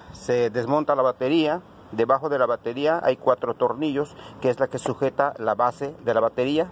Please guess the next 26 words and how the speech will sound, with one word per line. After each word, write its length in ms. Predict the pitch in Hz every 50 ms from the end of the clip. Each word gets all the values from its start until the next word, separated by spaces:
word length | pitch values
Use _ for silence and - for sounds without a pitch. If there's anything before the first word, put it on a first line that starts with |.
| - -
porque 240 | 127 110 120 123
eso 160 | 120 - - 123
no 140 | 123 127
le 80 | 120 120
va 80 | 120 117
a 80 | -
permitir 480 | - 120 113 113 110 - - 123 - -
sacar. 360 | - - 123 - - 123 117
Si 120 | - 123
no 160 | 123 143 147 -
quita 220 | - 147 - 151
esa 120 | 127 147
base, 300 | 131 131 135 139 165 156
no 120 | 139 135 123
le 80 | 123
permite 680 | - - 120 113 113 117 113 - 120 117 113 113 110 -
sacar 340 | - - 113 - 113 110 104
el, 260 | 104 98 101 95 95
el, 300 | 95 98 92 95 92 -
el, 400 | - 92 95 92 90 90 90 - - -
el 160 | 104 107 107
radiador. 400 | 107 123 127 135 147 156 185 185 - - - - - - - - - - - - - - - - - - - - - - - - - - - -
Y 100 | 160 156
después 680 | 180 185 170 - - - 165 143 151 170 - - - - - - - - - - - - - - - - - - - - - -
se 200 | - - 117 110
desconectan 880 | 117 113 - - 139 135 151 160 165 - - - 151 156 165 170 160